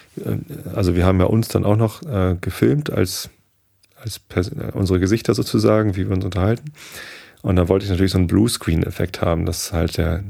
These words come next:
Hintergrund weg ist und da läuft dann so der Zeitrafferfilm und, ähm, wir beide sind so davor und können uns unterhalten. Ähm,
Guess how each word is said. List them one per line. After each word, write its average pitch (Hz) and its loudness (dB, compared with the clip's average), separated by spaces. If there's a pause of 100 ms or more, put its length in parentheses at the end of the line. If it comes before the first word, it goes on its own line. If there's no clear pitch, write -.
Hintergrund 98 0
weg 101 0
ist - -2
und 95 -4
da 92 2
läuft 90 0
dann 90 0
so 92 0
der 87 -2 (460)
Zeitrafferfilm 131 2 (160)
und, 92 2
ähm, 90 0
wir 90 2
beide 92 4
sind 90 -2
so - -4
davor 92 2
und 92 -2 (420)
können 90 0
uns 82 -2
unterhalten. 98 0 (1000)
Ähm, 90 2